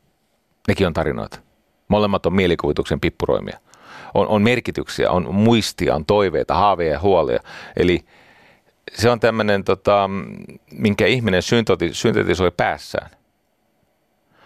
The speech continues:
No nyt sitten tässä jälkimmäisessä maailmassa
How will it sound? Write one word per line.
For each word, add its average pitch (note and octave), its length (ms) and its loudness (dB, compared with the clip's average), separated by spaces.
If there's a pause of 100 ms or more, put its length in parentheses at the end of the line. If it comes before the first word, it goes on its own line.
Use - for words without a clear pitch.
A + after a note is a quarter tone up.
(520)
No F#2+ 80 2
nyt C#3+ 160 2
sitten C3 340 2 (920)
tässä G#2 200 2
jälkimmäisessä C3+ 600 -2
maailmassa F#2+ 540 0